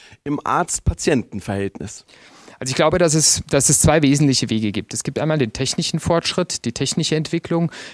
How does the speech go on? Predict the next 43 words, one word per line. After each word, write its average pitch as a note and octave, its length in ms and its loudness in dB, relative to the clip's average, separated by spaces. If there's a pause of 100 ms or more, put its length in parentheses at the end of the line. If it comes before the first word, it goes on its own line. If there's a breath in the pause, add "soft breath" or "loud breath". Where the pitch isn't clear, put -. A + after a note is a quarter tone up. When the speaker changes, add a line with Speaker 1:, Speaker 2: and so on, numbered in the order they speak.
(140 loud breath)
Speaker 2:
die C3+ 160 -4
an B2+ 140 -2
Krankenhäusern D3+ 640 0
oder C3+ 160 0
im B2 100 2
ambulanten C3 420 2
Sektor C3+ 300 -2
vorangetrieben D3+ 720 0
wird. E3 280 2
Das B2 140 -2
ist B2+ 200 -2
das B2 140 -2
eine C#3+ 260 0
Terrain, E3+ 440 0 (300 loud breath)
wo C#3 280 0
enorm D3 500 4
viel D3+ 280 2
Geld C3+ 280 0
investiert E3 520 0
wird, D3+ 160 0
wo, B2+ 220 0
wo C3+ 80 0
es B2+ 120 0
viele E3 260 0
Entwicklungen D3 480 0
gerade C3+ 240 -2
in C3+ 60 2
den A#2+ 100 4
letzten B2 340 0
Jahren B2 300 2
gegeben A#2+ 400 0
hat. G3+ 180 0 (340 loud breath)
Und C#3+ 120 -2
es C3 80 -2
gibt D#3+ 160 -2
auf C#3 80 -2
der B2 100 -2
anderen D3+ 220 0
Seite, D#3+ 400 2
speziell C#3+ 360 -2
im B2+ 100 2
ambulanten E3+ 480 2
Sektor, E3 480 2